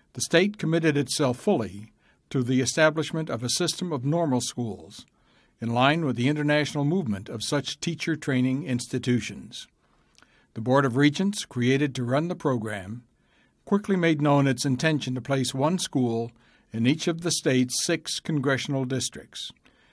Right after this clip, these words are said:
and it entertained bids from all cities hoping to host a school. The first two schools were established at Platteville in the third congressional district and Whitewater in the first. The fifth district of northeastern Wisconsin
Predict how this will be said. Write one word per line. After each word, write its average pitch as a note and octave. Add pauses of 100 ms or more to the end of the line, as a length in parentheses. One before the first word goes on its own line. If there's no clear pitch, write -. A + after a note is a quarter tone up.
(240)
and E3+
it D3+
entertained D3+
bids C#3+
from B2+
all C#3+
cities C3
hoping C3
to B2
host B2
a B2
school. G#2+ (1120)
The -
first D#3
two D#3
schools E3+
were B2
established C3
at A#2+
Platteville C#3+ (500)
in A#2+
the A#2
third D#3
congressional B2
district A2+ (360)
and B2+
Whitewater C3+ (280)
in B2+
the C#3+
first. - (960)
The C3+
fifth -
district E3
of B2
northeastern C#3+
Wisconsin A#2+